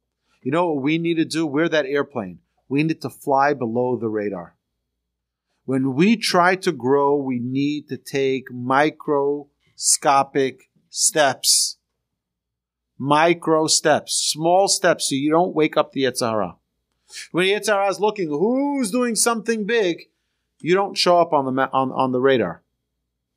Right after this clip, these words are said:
You're flying below the radar, you take something small, something which is so tiny, and I'll say, "Eh, eh,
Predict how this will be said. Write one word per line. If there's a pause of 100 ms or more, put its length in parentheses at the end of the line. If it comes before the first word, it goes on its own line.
You're
flying
below
the
radar,
you
take
something
small, (880)
something
which
is
so
tiny, (640)
and
I'll
say,
"Eh, (560)
eh,